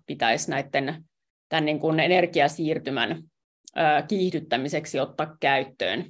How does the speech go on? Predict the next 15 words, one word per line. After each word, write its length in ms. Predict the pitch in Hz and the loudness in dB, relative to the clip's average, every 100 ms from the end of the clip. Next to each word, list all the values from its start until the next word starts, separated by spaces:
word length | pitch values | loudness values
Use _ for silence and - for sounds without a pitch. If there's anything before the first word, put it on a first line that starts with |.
| - _ _ _ _ _ _ _ - | -12 _ _ _ _ _ _ _ -2
Ja 440 | 165 165 151 156 - | 4 6 4 2 2
väitöskirjakin 1120 | 190 175 202 208 - _ - 226 214 208 196 | 4 6 2 -2 -10 _ 0 4 4 0 -2
liittyy 400 | 196 185 185 185 | 2 2 2 2
nyt 140 | 180 | 2
siis 240 | 180 196 185 | -2 -8 0
siihen, 320 | 190 180 170 | 4 4 4
mitä 200 | 156 160 | 0 0
mä 160 | 160 160 | 0 0
sitten 240 | 160 165 | -2 0
käytännössä 600 | 165 156 156 147 165 180 | 4 4 4 0 0 -2
on 100 | 165 | 0
pitkään 400 | 165 160 160 165 | -2 2 2 4
tehnyt, 340 | 226 226 180 | 4 2 2
että 140 | 160 175 | 0 0
miten 560 | 185 175 160 151 160 | 0 2 2 0 -8